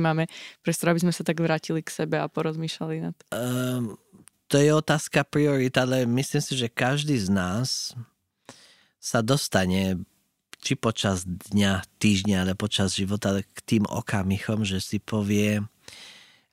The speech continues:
Speaker 2: "Asi niečo nerobím správne, že nemám čas pre seba, nemám čas pre to podstatné, čo nás robí ľuďmi."
Speaker 1: Mhm.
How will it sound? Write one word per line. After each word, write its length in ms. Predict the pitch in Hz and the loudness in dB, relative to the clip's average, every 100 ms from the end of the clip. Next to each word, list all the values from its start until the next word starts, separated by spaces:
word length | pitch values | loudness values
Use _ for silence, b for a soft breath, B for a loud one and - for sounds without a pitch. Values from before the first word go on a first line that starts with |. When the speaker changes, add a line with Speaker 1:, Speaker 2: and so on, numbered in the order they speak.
| - | -10
Speaker 2:
"Asi 400 | - 139 - 139 | -6 -4 0 2
niečo 320 | 120 135 - | 2 2 2
nerobím 480 | 98 101 104 92 85 | 2 4 2 0 -2
správne, 560 | - - 92 90 87 - | -4 -2 2 2 0 -4
že 160 | 85 | 0
nemám 320 | 90 110 101 | 4 4 4
čas 320 | 95 - 87 - | 0 -2 -4 -2
pre 80 | 107 | -2
seba, 320 | - 104 101 | 0 0 2
nemám 480 | 95 104 101 101 - | 2 2 2 0 -4
čas 400 | - 110 113 - - B B B B _ | -2 0 0 -4 -10 B B B B _
pre 160 | 104 101 | -2 -2
to 240 | - 104 - _ | 0 0 -2 _
podstatné, 720 | - 151 - - 95 - 92 | 2 2 2 -2 -2 -2 -4
čo 160 | - 92 | -2 -2
nás 400 | 92 90 95 - - | 0 0 -2 -6 -4
robí 800 | 92 98 95 98 95 95 92 95 _ _ _ - | -2 0 0 2 2 2 0 -2 _ _ _ -2
ľuďmi." 420 | 98 117 87 71 - b b | 2 2 0 -6 -8 b b
Speaker 1:
Mhm. 200 | 196 | 0